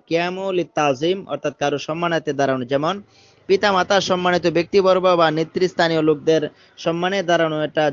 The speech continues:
জায়েজ, আহ, আছে। আহ, যেমন হাদিসে এসেছে, ফাইদা কমা কুমনা কিয়ামান হাত্তা নারাহু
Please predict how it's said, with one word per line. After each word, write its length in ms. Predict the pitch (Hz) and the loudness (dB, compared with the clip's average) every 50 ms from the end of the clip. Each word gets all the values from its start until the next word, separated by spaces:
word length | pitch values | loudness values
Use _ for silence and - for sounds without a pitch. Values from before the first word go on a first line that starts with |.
| 127 135 | -2 0
জায়েজ, 520 | 147 147 151 160 165 175 190 190 170 - | 0 2 2 2 2 2 0 0 -2 -4
আহ, 300 | 175 165 156 147 123 135 | -2 -2 -2 0 0 -2
আছে। 320 | 139 131 - 160 170 180 190 | -2 -2 -2 -2 -2 -2 -2
আহ, 600 | 180 - _ _ _ _ _ _ - 123 131 131 | -4 -8 _ _ _ _ _ _ -8 -6 -4 -2
যেমন 300 | 123 160 165 180 180 180 | -2 -2 -2 -2 -2 -2
হাদিসে 440 | 175 175 175 196 185 - 208 196 | -2 0 0 -2 -2 0 2 2
এসেছে, 520 | 190 175 - 196 180 - 202 202 202 202 190 | 2 2 0 -2 -2 0 0 2 2 2 2
ফাইদা 400 | 185 180 170 175 165 175 170 160 - | 2 2 2 2 4 2 2 2 2
কমা 520 | 170 170 170 170 165 165 160 156 160 180 - - _ _ _ _ | 2 4 4 4 4 2 2 2 0 -2 -6 -12 _ _ _ _
কুমনা 300 | - 170 170 180 180 175 | -4 -2 -2 0 0 0
কিয়ামান 460 | 170 - 170 170 165 160 156 160 151 147 | 0 0 2 2 2 2 2 0 0 -2
হাত্তা 380 | 151 170 - - 190 180 175 | -2 -4 -2 0 2 2 2
নারাহু 680 | 170 156 156 165 165 170 175 175 185 196 202 196 208 | 2 2 2 2 2 2 2 2 0 0 -2 -2 -4